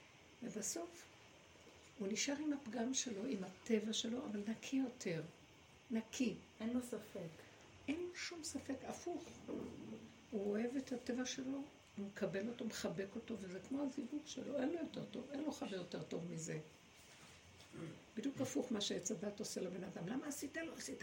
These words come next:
Speaker 1: כן עשית, אתה מאוד לא עשית."
Speaker 2: איזה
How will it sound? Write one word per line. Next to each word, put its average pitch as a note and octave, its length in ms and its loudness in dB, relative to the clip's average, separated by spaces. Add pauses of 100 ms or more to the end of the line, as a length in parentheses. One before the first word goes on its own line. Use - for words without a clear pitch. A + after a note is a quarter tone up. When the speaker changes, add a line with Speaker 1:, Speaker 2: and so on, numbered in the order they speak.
Speaker 1:
כן E4+ 260 -4
עשית, - 260 -8 (300)
אתה C4 80 2
מאוד G#3+ 300 -2
לא - 120 -6
עשית." G#3 160 -8 (1900)
Speaker 2:
איזה A#3+ 140 4